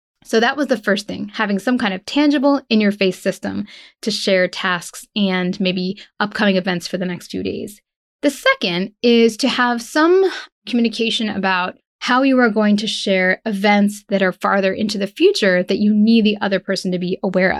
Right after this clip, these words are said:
of. My husband and I don't, you know, put little things on each other's calendars, but I do, we do use a shared Google Calendar where if it's an event that we really need the other person to know about, and we use it pretty sparingly. So it wouldn't just be, like, an evening meeting, but if it's, like,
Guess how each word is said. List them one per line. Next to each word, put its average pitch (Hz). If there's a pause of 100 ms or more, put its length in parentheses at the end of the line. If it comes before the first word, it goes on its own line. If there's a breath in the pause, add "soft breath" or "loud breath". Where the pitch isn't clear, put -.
of. - (380 soft breath)
My 220
husband 311
and 392
I 311
don't, 226 (200)
you 233
know, 196
put -
little 202
things 294
on 277
each 285
other's 269
calendars, 262 (280 loud breath)
but 190
I 220
do, 262
we 214
do 226
use 254
a 226
shared 196
Google 277
Calendar 180 (280 loud breath)
where 196
if 196
it's 220
an 202
event 208
that 208
we 196
really 214
need 214
the 202
other 196
person 208
to 185
know 180
about, 269
and 214
we 220
use 285
it -
pretty 233
sparingly. 185
So 220
it 233
wouldn't 294
just 247
be, 233
like, 185
an 220
evening 185
meeting, 180
but 185
if 185
it's, -
like, 180